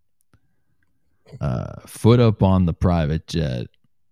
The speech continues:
raising her sunglasses, smizing, seriously smizing at the camera, as Tyra Banks would say. I think this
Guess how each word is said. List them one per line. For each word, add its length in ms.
raising 500
her 120
sunglasses, 1160
smizing, 1200
seriously 560
smizing 920
at 160
the 100
camera, 560
as 440
Tyra 340
Banks 460
would 140
say. 440
I 140
think 260
this 340